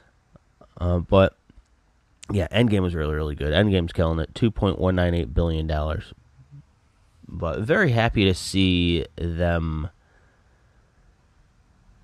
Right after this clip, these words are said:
Um, this would be, what, the start of Phase four? Like, Endgame was the end of Phase three, and,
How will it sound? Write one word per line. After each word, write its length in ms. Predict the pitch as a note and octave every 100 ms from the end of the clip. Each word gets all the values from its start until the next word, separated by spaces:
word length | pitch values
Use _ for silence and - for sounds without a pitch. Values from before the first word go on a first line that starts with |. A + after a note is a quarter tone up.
| _ - - - - - - - - - -
Um, 600 | - F2 E2 E2+ E2+ E2+ D#2+ - -
this 220 | - A#2
would 100 | -
be, 100 | A3
what, 200 | A3+ F#3+
the 80 | -
start 320 | F#2 - A#2+
of 160 | B2+ A2
Phase 260 | - A#2+ B2
four? 400 | - F2+ A3 G#3 - - - - - - - - - - - -
Like, 180 | F#2 F#2+
Endgame 360 | G2+ B2+ C#3
was 180 | C#3 B2+
the 180 | A#2+ -
end 160 | A2 A#2+
of 80 |
Phase 260 | - A#2+ A#2
three, 300 | - B2+ D#3+
and, 360 | C#3 G2+ F#2+